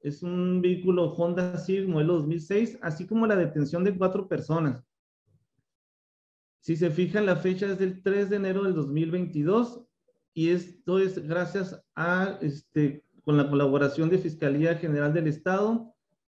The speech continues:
porque en esta ocasión nos otorgaron las órdenes de aprehensión a la Dirección de Seguridad Pública Municipal y estamos muy contentos con la colaboración que hemos estado con esas áreas.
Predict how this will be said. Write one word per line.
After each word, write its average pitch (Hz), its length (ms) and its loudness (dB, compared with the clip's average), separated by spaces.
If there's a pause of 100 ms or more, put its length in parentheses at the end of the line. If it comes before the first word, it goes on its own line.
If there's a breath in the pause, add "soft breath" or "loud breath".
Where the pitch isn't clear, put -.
(140)
porque 160 360 -2
en 165 80 0
esta 165 180 0
ocasión 180 360 0
nos 185 140 2
otorgaron 156 540 0
las 156 200 -2
órdenes 160 360 0
de 160 80 -2
aprehensión 175 500 -2
a - 20 0
la 170 120 0
Dirección 139 360 -2
de 160 100 -2
Seguridad 147 320 -2
Pública 156 340 -2
Municipal 143 600 -2 (880)
y 180 340 -4
estamos 165 380 -2
muy 185 180 2
contentos 180 520 -4
con 160 140 -2
la 151 160 0
colaboración 139 500 0
que 160 80 -8
hemos 165 220 -4
estado 151 420 -2
con 147 140 0
esas 147 280 -2
áreas. 123 380 -2